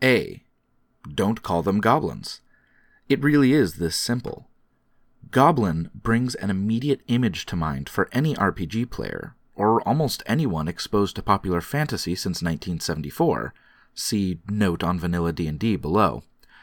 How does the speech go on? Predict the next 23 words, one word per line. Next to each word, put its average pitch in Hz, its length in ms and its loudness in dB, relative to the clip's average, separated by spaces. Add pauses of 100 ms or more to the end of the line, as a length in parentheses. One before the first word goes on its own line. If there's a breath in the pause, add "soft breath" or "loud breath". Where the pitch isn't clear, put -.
(540 soft breath)
Weak, 117 460 -2 (120)
small, 95 560 0 (500 loud breath)
variously 113 720 4
ugly, 92 440 0
and 76 160 -2
likely 80 320 -2
green. 85 560 -2 (760 soft breath)
More 120 180 6
importantly, 139 460 6
though, 95 260 2 (340 loud breath)
goblin 123 600 4 (200)
is 117 140 0
a 117 60 2
name 117 320 2
that 160 180 -2
defines 95 480 0
an 98 140 -2
enemy 80 400 -4
as 78 160 -8
weak, 87 520 -6 (200)
easily 104 400 -2
defeated 73 580 -6
fodder. - 560 -6